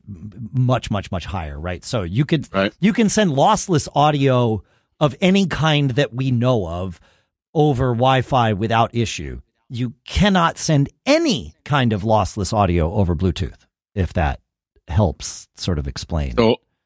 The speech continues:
Speaker 2: got it. Yeah. So a Wi-Fi connection is as good as a wire for, for digitally mastered music. For, for,
Speaker 1: Can
Speaker 2: for di-
Speaker 1: be as good as a wire. It, it depends. Y-, yes, uh,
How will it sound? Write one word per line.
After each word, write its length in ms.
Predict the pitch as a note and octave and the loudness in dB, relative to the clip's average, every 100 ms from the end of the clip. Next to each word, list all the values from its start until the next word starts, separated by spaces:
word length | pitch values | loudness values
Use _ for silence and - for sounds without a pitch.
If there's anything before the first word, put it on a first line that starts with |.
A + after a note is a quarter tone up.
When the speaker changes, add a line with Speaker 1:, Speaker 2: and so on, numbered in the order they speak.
| _ _ _ - | _ _ _ -2
Speaker 2:
got 200 | A2+ G#2+ | -2 2
it. 60 | |
Yeah. 100 | G#2+ | 0
So 240 | - G#2+ A2+ | 2 2 2
a 60 | A2+ | 2
Wi-Fi 540 | G#2 A#2 C3 - A2+ | 4 4 2 2 0
connection 720 | A2 G2+ G2 F2 F2 D#2+ D#2+ E2+ _ _ _ _ | 0 0 -2 -2 -2 -2 -2 -8 _ _ _ _
is 160 | - E2+ | -12 -10
as 120 | F2 | -6
good 120 | F#2 | -2
as 100 | E2+ | -2
a 60 | D#2 | -2
wire 320 | D2 B1 G#1 _ _ _ _ _ _ _ - | -6 -6 -14 _ _ _ _ _ _ _ -4
for, 120 | A2+ G#2 - | -4 -2 -2
for 100 | A#2+ | -2
digitally 540 | G2+ A#2 A2 G2+ F2+ | 0 0 2 4 4
mastered 400 | F2 E2 - D2 | 2 -2 -4 -4
music. 260 | D2 B1+ - _ | -4 -6 -12 _
For, 120 | - | -8
for, 40 | G#3+ | -2
Speaker 1:
Can 520 | C4 C4+ C4+ B3+ A#3 | 2 2 2 0 -2
Speaker 2:
for 60 | F#3 | 2
di- 40 | |
Speaker 1:
be 400 | F3+ D#3 C3 A2+ | 2 2 2 0
as 280 | C3+ B2+ - | 0 -2 0
good 200 | C#3 B2 | -2 -2
as 140 | G#2+ | -2
a 80 | A2+ | -4
wire. 480 | G#2+ G#2+ G#2 D#2 C#2 | 0 0 0 -2 -6
It, 200 | G#2 - | -10 0
it 160 | E3+ D#3 | 0 2
depends. 680 | E3 - F3+ C4 B3+ A#3 - _ _ _ | -4 -2 0 2 2 -2 -4 _ _ _
Y-, 240 | - - E3 | -12 -6 -4
yes, 460 | F#3 G#3+ C3+ - - | 2 2 2 -2 -8
uh, 80 | _ | _